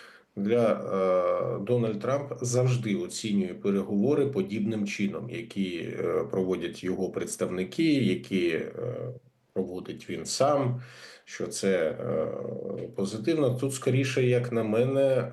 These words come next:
е, навіть, е, стримана оцінка, бо зазвичай, е, Трамп, о, коли йому, о, з-, видається, що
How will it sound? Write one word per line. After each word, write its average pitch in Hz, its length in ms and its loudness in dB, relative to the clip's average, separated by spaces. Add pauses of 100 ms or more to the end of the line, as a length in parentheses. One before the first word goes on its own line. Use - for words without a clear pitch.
е, 104 420 2
навіть, 117 840 2
е, 98 460 0 (100)
стримана 101 880 2
оцінка, 90 580 -2
бо 95 400 0 (500)
зазвичай, 117 760 4
е, 98 320 4 (280)
Трамп, 123 400 2 (240)
о, 92 300 -6
коли 90 520 -2 (400)
йому, 90 560 -2
о, 90 220 -8
з-, - 180 -18 (800)
видається, 113 600 2
що 82 460 0